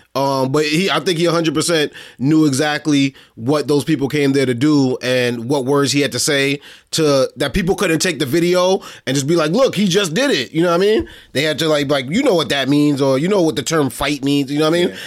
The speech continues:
Speaker 1: And stuff like that. Um, and he, he was able to le-, to leave it with just enough, but to also give them the signal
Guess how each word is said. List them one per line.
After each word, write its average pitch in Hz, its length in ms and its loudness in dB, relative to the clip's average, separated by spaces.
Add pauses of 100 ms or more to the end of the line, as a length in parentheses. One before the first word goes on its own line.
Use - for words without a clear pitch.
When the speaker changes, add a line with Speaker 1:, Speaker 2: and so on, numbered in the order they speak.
(140)
Speaker 1:
And 131 100 -2
stuff 135 180 0
like 131 180 -2
that. 147 420 -2
Um, 127 480 0 (360)
and 131 160 0
he, 151 260 2
he 156 100 4
was 147 120 2
able 156 200 2
to 147 60 2
le-, 151 200 0
to 147 100 -4
leave 147 200 2
it 147 40 2
with 135 140 -2
just 151 180 -2
enough, 139 380 0
but 131 180 -2
to - 60 0
also 135 300 0
give 127 180 -2
them 123 160 0
the 113 80 -4
signal 120 400 -4